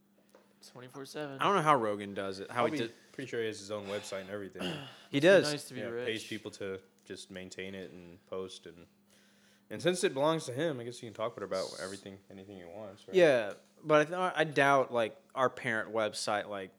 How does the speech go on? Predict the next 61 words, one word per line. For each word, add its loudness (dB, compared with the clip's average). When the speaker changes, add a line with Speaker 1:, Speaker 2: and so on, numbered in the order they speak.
Speaker 2:
goes 2
through -4
our 2
audio. -2
I'm -10
sure -4
they 2
just -6
look 0
at, 0
like, -4
the -2
description -6
of -16
how -8
we, -8
you -4
know, -4
how 0
we -2
describe -2
an -10
episode -10
and -6
Speaker 3:
I 2
Speaker 2:
goes -4
Speaker 3:
think 2
Speaker 2:
from -2
Speaker 3:
what 4
Speaker 2:
there. 2
Speaker 3:
happens 0
is -8
they, 0
they -4
don't -2
look, 2
but -2
until -10
somebody -8
reports -10
it. -14
Speaker 1:
It's -16
Speaker 2:
Sure. 2
Speaker 1:
good. -8
It's -20
good. -16
Well, -10
I -14
mean, -12
what, -8
we're, -12
like, -10
thirty -16
minutes -14
in, -14
so -12
that's, -10
like, -12
a -14
good -12
listen. -12